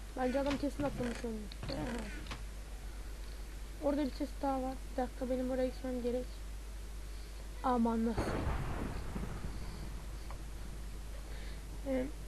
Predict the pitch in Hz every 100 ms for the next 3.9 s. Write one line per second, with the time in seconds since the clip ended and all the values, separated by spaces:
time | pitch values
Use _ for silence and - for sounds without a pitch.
0 | 302 269 320 294 370 330 277 302 330 320
1 | 302 381 381 294 - 294 277 247 240 220
2 | 214 214 220 233 226 - - - - -
3 | - - - - - - 262 262